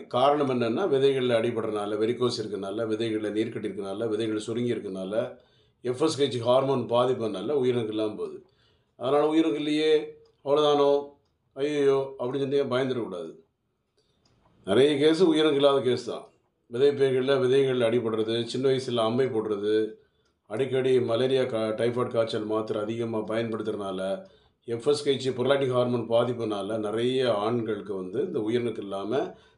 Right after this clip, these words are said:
திருமணம் முடிந்த பிறகு தான் தெரியும். திருமணத்துக்கு முன்னால ஒண்ணுமே தெரியாது. கைப்பழக்கம் பண்ணி பார்ப்பாங்க, விந்து வர மாதிரி வரும். ஆனா விந்து வந்து எப்படி இருக்கும், என்ன ஏதுன்னு அவங்களுக்கு புரியாது. புரியாத புதிர். அப்ப விந்து தண்ணியா இருக்குதா? அறுபதுலேருந்து நூத்தி இருபது மில்லி இருக்கணும். அசைவம் திறன் எழுபது சதவீதம் இருக்கணும். வால்யூம் வந்து இரண்டு முதல் ஐந்து மில்லி. கலர் வந்து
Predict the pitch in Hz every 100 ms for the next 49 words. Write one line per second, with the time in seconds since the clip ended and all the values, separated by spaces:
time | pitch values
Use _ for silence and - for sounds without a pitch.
0 | _ - 151 160 139 143 147 139 151 139
1 | 123 98 85 - 143 156 156 139 135 139
2 | 131 123 139 113 104 95 92 - _ _
3 | _ _ _ _ _ _ _ - - 127
4 | 139 147 143 135 135 135 131 131 139 131
5 | 135 131 139 127 127 135 123 117 120 120
6 | 127 131 127 127 131 147 139 127 139 135
7 | 127 139 139 131 127 127 127 127 131 123
8 | 131 123 127 139 123 95 - 135 143 143
9 | 113 120 113 - - _ _ _ _ _
10 | _ - 127 147 151 151 135 135 143 117
11 | 98 107 110 87 - 104 135 151 143 147
12 | 131 139 139 131 120 135 123 107 98 95
13 | 113 143 147 147 139 127 127 143 135 135
14 | 135 104 95 92 120 147 143 139 139 131
15 | 139 139 139 123 123 127 113 101 - 120
16 | 135 123 135 180 196